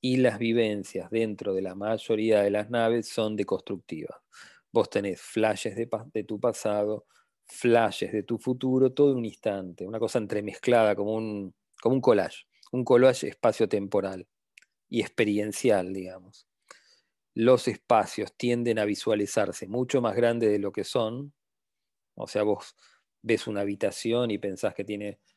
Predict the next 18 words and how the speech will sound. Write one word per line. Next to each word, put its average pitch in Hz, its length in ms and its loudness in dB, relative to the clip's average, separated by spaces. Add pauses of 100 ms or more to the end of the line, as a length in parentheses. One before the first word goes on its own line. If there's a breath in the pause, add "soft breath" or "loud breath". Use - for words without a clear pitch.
(140)
no - 140 -10
sé, 98 160 -10
cuatro 110 420 4
por 98 140 0
cinco 110 360 -2
metros, 123 340 2
pero 92 160 -4
caminás 95 400 -6
diez. 123 560 -4
O - 80 -14
sea, 110 160 -4
es 98 160 -6
una 101 180 -6
dicotomía 117 680 -2
espaciotemporal, 107 1040 -4 (840)
eh, 101 300 -4
bastante 117 420 -4
llamativa, 107 840 -6